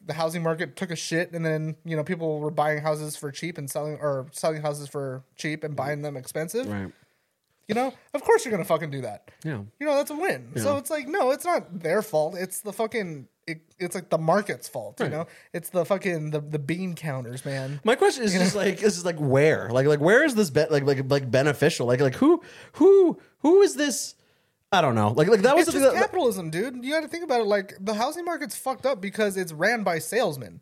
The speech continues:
Speaker 2: Yeah.
Speaker 1: You know, I was a car salesman, and I'll tell you right now, I was relentless when I tried to oversell a car.
Speaker 2: Yeah.
Speaker 1: You know, so it's like, yeah, when you're talking someone out of, you know, four hundred thousand between, between four hundred thousand dollars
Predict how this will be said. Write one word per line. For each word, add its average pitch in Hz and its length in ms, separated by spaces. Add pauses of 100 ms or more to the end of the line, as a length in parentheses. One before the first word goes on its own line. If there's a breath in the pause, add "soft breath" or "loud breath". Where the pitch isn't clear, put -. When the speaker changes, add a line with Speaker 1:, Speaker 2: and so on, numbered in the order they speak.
(120)
Speaker 2:
Yeah. 110 320 (100)
Speaker 1:
You 202 80
know, 214 60
I 208 160
was 269 120
a 233 60
car 269 220
salesman, 151 400
and 165 100
I'll 202 100
tell 247 200
you 202 100
right 196 220
now, 214 180
I 196 120
was 196 160
relentless 180 800
when 175 120
I 170 80
tried 170 200
to 160 100
oversell 175 500
a 147 40
car. - 300 (100)
Speaker 2:
Yeah. 104 260 (220)
Speaker 1:
You 175 80
know, 170 160
so 180 200
it's 175 160
like, 165 200
yeah, 202 240
when 185 200
you're 185 240
talking 208 480
someone 196 300
out 180 140
of, 165 140 (380 soft breath)
you 180 80
know, 156 160
four 202 240
hundred 185 200
thousand 185 360
between, 165 400 (340)
between 220 320
four 220 220
hundred 214 260
thousand 196 300
dollars 196 400